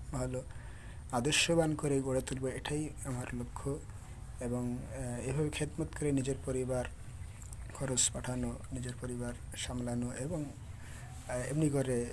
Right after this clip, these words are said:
আহ, এভাবে ইসলামের পথে টিকে থাকার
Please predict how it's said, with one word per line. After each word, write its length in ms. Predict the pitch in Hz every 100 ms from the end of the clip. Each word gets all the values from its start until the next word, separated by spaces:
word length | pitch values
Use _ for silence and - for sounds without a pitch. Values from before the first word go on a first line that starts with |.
| 117
আহ, 40 | 131 120 117 120 120 120 - - - -
এভাবে 500 | 131 127 139 139 131 131 -
ইসলামের 340 | - - 135 135
পথে 220 | 131 127 123
টিকে 200 | - 123
থাকার 320 | 135 - 135